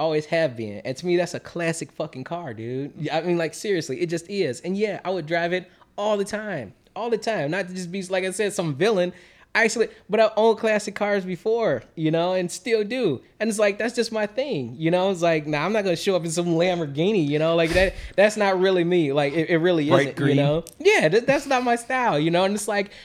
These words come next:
Speaker 1: but no, seriously, like, I, look, all the things that I wanna do, um,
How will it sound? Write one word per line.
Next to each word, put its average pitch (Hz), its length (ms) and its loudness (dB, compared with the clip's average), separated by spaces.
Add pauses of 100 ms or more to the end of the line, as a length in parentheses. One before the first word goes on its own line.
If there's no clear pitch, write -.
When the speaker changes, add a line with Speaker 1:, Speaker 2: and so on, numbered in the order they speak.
(220)
Speaker 1:
but 202 160 0
no, 240 160 6
seriously, 233 520 0
like, 160 240 4
I, 156 120 -8 (520)
look, 175 300 2
all 175 160 4
the 247 80 2
things 214 300 -2
that 175 140 2
I - 20 0
wanna 170 340 2
do, 180 500 -2
um, 139 320 -2